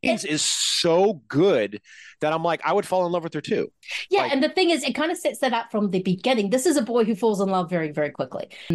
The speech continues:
Speaker 2: because he's fallen
Speaker 1: Mm.
Speaker 2: in love with Sienna Miller. You can tell him within five minutes, and she's
Speaker 1: And
Speaker 2: just
Speaker 1: she's terrible.
Speaker 2: She's
Speaker 1: And
Speaker 2: a
Speaker 1: she's
Speaker 2: terrible
Speaker 1: dating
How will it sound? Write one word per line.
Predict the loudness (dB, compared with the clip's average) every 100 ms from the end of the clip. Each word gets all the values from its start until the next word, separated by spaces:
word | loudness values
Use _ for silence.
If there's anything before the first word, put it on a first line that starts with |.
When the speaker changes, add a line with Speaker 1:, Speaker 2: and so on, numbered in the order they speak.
| 0
Speaker 2:
because | 0 2 2
he's | 2
fallen | 4 4 4
Speaker 1:
Mm. | 2
Speaker 2:
in |
love | 2 0
with | -2 -2
Sienna | 0 0 0
Miller. | 0 0 0
You | 0
can | -2
tell | -2 -2 -2
him |
within | -2 -4 -4
five | -2 -2 -2
minutes, | -2 -2 -2
and | -2
she's | 0 0
Speaker 1:
And | 0 0
Speaker 2:
just | 0
Speaker 1:
she's | -2 -2
terrible. | 0 2 2 2 0 -2 -6 -2
Speaker 2:
She's | 0
Speaker 1:
And |
Speaker 2:
a | 2
Speaker 1:
she's | 0
Speaker 2:
terrible | 2 2
Speaker 1:
dating | 2 0 -2